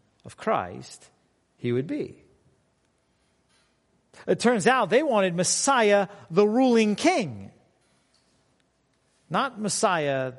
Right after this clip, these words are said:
the suffering servant. And it blinded them to the reality that would await.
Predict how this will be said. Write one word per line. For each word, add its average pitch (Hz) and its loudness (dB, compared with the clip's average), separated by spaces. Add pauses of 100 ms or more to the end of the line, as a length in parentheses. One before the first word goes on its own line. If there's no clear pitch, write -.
(200)
the 135 -8
suffering 110 -4
servant. 208 -2 (2500)
And 123 -6
it 95 -12
blinded 180 -2
them - -14 (560)
to 131 -10
the 117 -4
reality 151 -4 (720)
that 123 -4
would 120 -4
await. - -12